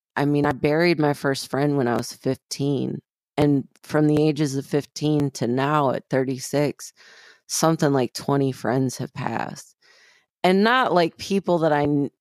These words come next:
like, hardly knew or was an acquaintance or I went to school. And I'm talking about close friends who are like family. So I, I talk about that. I talk about my,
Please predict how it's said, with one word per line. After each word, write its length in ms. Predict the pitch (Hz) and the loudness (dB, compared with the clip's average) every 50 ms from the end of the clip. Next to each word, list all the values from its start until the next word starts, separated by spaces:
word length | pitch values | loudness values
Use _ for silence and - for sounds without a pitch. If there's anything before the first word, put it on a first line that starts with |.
| _ - | _ -6
like, 300 | 131 143 143 139 - - | -2 0 0 0 -2 -4
hardly 480 | - - 160 160 160 143 139 147 143 | -6 -2 0 0 0 0 0 0 0
knew 260 | 143 151 156 160 160 160 | 2 2 2 2 2 2
or 240 | 156 143 135 131 | 2 2 0 0
was 220 | 127 139 135 131 123 | -2 -2 -2 -2 -2
an 100 | 127 127 | -4 -4
acquaintance 600 | 120 - - - 160 160 151 151 143 143 135 - | -4 -6 -4 -2 0 0 2 2 0 -2 -2 -2
or 100 | 131 110 | -2 -2
I 60 | 123 | 0
went 200 | 147 143 147 - | 0 -2 -2 -4
to 60 | 123 | -6
school. 400 | - - - - 175 175 165 151 | -10 -8 -4 0 2 2 4 4
And 80 | 147 143 | 4 4
I'm 140 | 151 202 226 | 2 2 0
talking 340 | - - 180 170 156 143 143 | 0 -2 0 0 0 2 0
about 280 | 139 131 117 - - | 2 2 0 -2 -2
close 640 | - - - 160 156 151 147 143 135 - - - - _ _ _ _ _ _ _ _ _ _ _ _ _ | -6 -10 -4 0 2 2 2 0 -2 -6 -10 -14 -16 _ _ _ _ _ _ _ _ _ _ _ _ _
friends 500 | - - - - 147 156 156 151 147 - | -20 -12 -4 0 0 2 2 2 0 0
who 120 | - - 131 | -2 -4 -4
are 80 | 123 | -2
like 200 | 120 123 120 - - | -2 -2 -4 -4 -6
family. 580 | - - 135 139 135 135 127 117 - 120 - _ _ - - - - - - - - _ _ _ - | -6 -4 -2 -2 -2 -2 -4 -4 -6 -8 -10 _ _ -20 -20 -20 -20 -20 -20 -20 -20 _ _ _ -10
So 280 | - - - 208 196 | -6 0 2 2 4
I, 160 | 185 185 185 - _ - - _ - | 4 2 0 -2 _ -18 -12 _ -2
I 100 | - 165 | 0 0
talk 300 | 170 - 175 180 175 170 | 2 2 2 2 2 2
about 260 | 165 165 170 160 - | 2 2 2 2 2
that. 180 | - 170 175 175 | 2 2 4 4
I 80 | 175 | 2
talk 260 | 165 - 165 165 151 147 | 2 0 0 -2 -2 0
about 240 | 135 151 160 151 | 0 2 2 2
my, 200 | 139 151 147 143 | 2 2 0 0